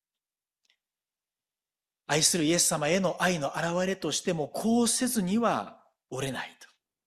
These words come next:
ね。今朝私たちは、「賢より来たりて、生けるものと死にたるものとを裁きたまわん」というこの使徒信条の言葉を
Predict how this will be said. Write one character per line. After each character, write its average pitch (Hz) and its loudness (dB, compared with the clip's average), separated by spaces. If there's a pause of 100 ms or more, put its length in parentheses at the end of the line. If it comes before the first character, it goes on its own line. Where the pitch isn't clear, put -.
(100)
ね。 120 -16 (1120)
今 - -12
朝 - 0
私 - -4
た 123 -4
ち - -6
は、 180 2 (600)
「賢 - 2
よ 143 2
り 143 -2
来 - -4
た 165 -2
り 147 -2
て、 170 -2
生 165 -8
け 214 4
る 190 2
も 170 0
の 156 -2
と 147 -2
死 - 0
に 190 -2
た 175 0
る 156 -4
も 143 -8
の 135 -4
と 175 2
を - -6 (260)
裁 - 0 (120)
き - -6
た 190 0
ま 185 2
わ 220 6
ん」 214 2
と 127 -4
い 117 -4
う 113 -8
こ 127 -6
の 117 -2 (260)
使 - -16
徒 139 -2
信 127 -2
条 110 -8
の 107 -10
言 113 -8
葉 113 -2
を 202 2